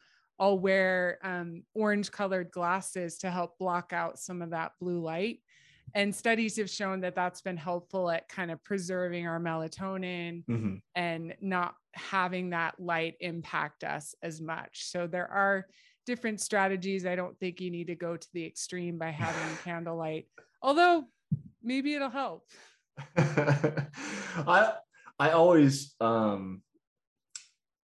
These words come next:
Speaker 2: I'll put, kind of play devil's advocate or whatever, it, it, just 'cause I, I think sometimes it,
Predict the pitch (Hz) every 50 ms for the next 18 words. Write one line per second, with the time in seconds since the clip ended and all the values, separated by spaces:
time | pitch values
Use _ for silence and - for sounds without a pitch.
0 | _ _ - 101 98 - - - 123 - - 131 113 110 - 110 101 90 107 101
1 | 95 95 - 95 87 85 85 - - 92 90 90 90 90 90 90 90 92 92 90
2 | 90 92 92 104 78 113 123 143 165 160 - 175 147 156 143 139 135 - - 131
3 | 131 156 139 131 131 113 - 117 104 107 110